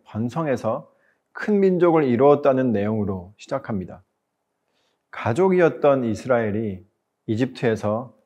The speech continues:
민족이 되었습니다. 이집트로서는 뜻하지 않게 이스라엘 민족의 인큐베이터 역할을 해준 것입니다. 비록 사백 년 동안 고생을 좀 하긴 했지만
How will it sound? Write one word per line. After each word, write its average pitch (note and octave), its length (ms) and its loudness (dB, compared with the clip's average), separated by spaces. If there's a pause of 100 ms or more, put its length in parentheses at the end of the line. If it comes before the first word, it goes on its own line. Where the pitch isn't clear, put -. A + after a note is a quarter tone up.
(180)
민족이 A#2+ 640 -2
되었습니다. G2+ 580 -10 (1120)
이집트로서는 D#3+ 1160 0 (120)
뜻하지 A3 440 2
않게 B2 640 0 (140)
이스라엘 D3 440 2
민족의 C#3 800 2
인큐베이터 E3+ 680 0
역할을 A2 580 0
해준 C#3+ 200 -8
것입니다. F#2 500 -8 (840)
비록 A2+ 340 0
사백 F3+ 320 -2
년 F3 240 -2
동안 C3 340 2
고생을 C#3 420 -4
좀 C3+ 160 -2
하긴 D3 220 -8
했지만 A#2+ 680 -2